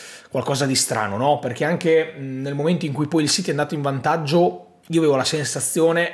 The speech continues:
perché ho visto mille <laughs> milioni di partite del Real in Champions, e ha sempre avuto quella cosa strana che le partite non finivano mai, e chiedetelo ai tifosi del City l'anno scorso,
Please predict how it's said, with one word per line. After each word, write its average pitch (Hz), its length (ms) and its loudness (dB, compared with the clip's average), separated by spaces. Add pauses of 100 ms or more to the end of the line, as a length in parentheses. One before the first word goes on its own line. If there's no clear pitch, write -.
(120)
perché 110 320 -2
ho 143 80 4
visto 170 300 2
mille 151 520 2
<laughs> 151 120 -2
milioni 175 380 2
di 151 100 0
partite 139 580 -2 (260)
del 127 140 -4
Real 143 140 2
in 139 120 -2
Champions, 139 720 -2 (500)
e 127 120 -2
ha 117 40 -2
sempre 180 260 2
avuto 160 240 0
quella 151 280 2
cosa 180 300 0
strana 180 480 0
che 151 100 2
le 143 100 4
partite 156 380 0
non 139 180 0
finivano 143 320 0
mai, 156 380 0 (180)
e 120 240 -6
chiedetelo 135 600 0 (180)
ai 127 140 -2
tifosi 135 360 -2
del 131 160 0
City 131 640 -4
l'anno 131 260 -4
scorso, 147 600 -2